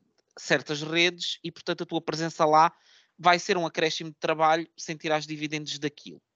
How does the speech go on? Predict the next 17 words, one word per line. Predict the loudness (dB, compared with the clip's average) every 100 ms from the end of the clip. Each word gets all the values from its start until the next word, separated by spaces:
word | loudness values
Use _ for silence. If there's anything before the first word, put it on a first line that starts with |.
| _ _ _ _ _
E, | -12 -10 -8 -8 -10 -10
e, | -10 -10
portanto, | -4 -2 -2
aparecer | -4 -2 -2
por | 0 0
aparecer, | 2 -2 -2 0 2 2 0 -4
já | -2 4 4
vão | 4
os | -4 -6
tempos. | -8 -10 -10 -4
Hoje | -2 -2
em |
dia | -2 -4
o |
que | 2
há | 2 4
mais | 2 0 -4